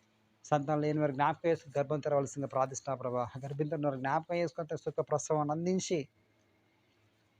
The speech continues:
మీరే మహిమ పొందవలసిందిగా ఆరోపిస్తూ ఈ మాత్రం ప్రభు స్కూల్స్ రీఓపెన్ అవి కూర్చుంటే కానీ ఆ ప్రభా,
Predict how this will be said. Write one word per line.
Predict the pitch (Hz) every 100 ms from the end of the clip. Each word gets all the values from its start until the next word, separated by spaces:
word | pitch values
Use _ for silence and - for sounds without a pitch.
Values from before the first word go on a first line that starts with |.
| _ _ _ _ _ _ _
మీరే | 120 123
మహిమ | 131 127 160
పొందవలసిందిగా | 147 131 - 117 110
ఆరోపిస్తూ | 110 113 - 120 - 127 110 _ _ _ _ _ -
ఈ | 120
మాత్రం | 127 139
ప్రభు | 139 135 -
స్కూల్స్ | 151 135
రీఓపెన్ | 143 147 147
అవి | 151
కూర్చుంటే | 156 151 170
కానీ | 151 127
ఆ | -
ప్రభా, | 117